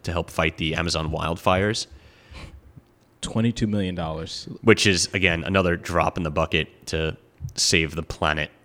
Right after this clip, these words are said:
Speaker 2: Hundreds of millions of dollars, maybe. Tens of billions. You know, when, when you hear about major efforts, global efforts to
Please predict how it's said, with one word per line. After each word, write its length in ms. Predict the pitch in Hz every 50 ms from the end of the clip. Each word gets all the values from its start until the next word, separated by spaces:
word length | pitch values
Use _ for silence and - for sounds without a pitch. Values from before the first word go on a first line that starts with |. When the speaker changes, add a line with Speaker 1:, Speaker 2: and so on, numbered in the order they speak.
| _ _ _ _ - - - -
Speaker 2:
Hundreds 520 | - - - 127 135 151 151 156 165 151 160
of 120 | 170 147
millions 440 | 156 151 160 165 175 175 170 165 151
of 60 | 160
dollars, 400 | 156 151 151 160 156 156 143 123
maybe. 500 | 127 131 135 147 151 156 170 170 175 170 - - - - - - - -
Tens 320 | - - 127 131 135 127
of 220 | 135 120 101 101 95
billions. 840 | 107 110 113 120 131 139 151 160 165 175 175 165 - - - - - _ _ -
You 180 | 139 135 127
know, 140 | 120 113 110
when, 220 | 113 107 110 110 -
when 160 | - 113 117
you 100 | 113 110
hear 200 | 110 143 147 151
about 440 | 139 123 123 123 117 110 - - - - - - - - - - - - - _ _ _ _ - _ _ _ -
major 920 | - 117 110 107 113 113 113 120 127 120 113 123 123 120 117 110 104 - -
efforts, 580 | - 113 117 - - 113 101 92 - - - -
global 400 | - 117 113 110 110 104 107 101
efforts 460 | 95 98 - - 107 95 - - -
to 300 | - - 101 92 85 87